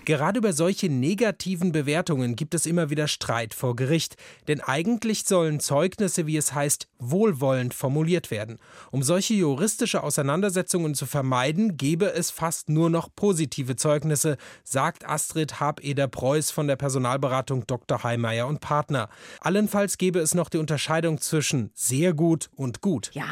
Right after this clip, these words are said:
Speaker 2: es gibt ja so diese berühmte Formulierung, stets zur vollsten Zufriedenheit mit der Note eins, wobei man sagen muss, gibt es voller als voll. Ja, und dann steht's zur vollen Zufriedenheit. Das war immer so vermeintlich die Note zwei.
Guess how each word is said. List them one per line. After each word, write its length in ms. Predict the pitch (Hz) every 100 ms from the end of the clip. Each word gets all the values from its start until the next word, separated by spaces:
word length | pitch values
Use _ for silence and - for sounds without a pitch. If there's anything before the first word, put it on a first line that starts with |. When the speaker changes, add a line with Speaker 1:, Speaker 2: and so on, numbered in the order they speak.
| 185
Speaker 2:
es 100 | -
gibt 160 | 185
ja 80 | 240
so 120 | 202
diese 200 | 190 190
berühmte 400 | 170 208 233 247
Formulierung, 560 | - 208 202 208 196 208
stets 420 | - 208 208 -
zur 180 | - 185
vollsten 480 | - 208 220 - 165
Zufriedenheit 840 | 185 160 196 226 233 214 214 214
mit 160 | 190
der 80 | 185
Note 400 | 175 175 175 175
eins, 480 | 120 156 226 233 -
wobei 180 | 156 151
man 200 | 160 175
sagen 240 | 160 175
muss, 180 | 190 175
gibt 180 | - -
es 100 | 160
voller 300 | - 190 185
als 200 | 165 160
voll. 300 | - 190 269 320 - - - -
Ja, 180 | 175 196
und 200 | 214 180
dann 160 | 180 185
steht's 400 | - 196 190 -
zur 140 | 196
vollen 340 | - 220 262
Zufriedenheit. 640 | 254 233 226 233 220 208 196
Das 180 | 175 175
war 120 | 175
immer 220 | 196 185
so 80 | 170
vermeintlich 560 | 170 175 170 202 190
die 100 | -
Note 380 | 185 180 180 185
zwei. 480 | - - 185 233 320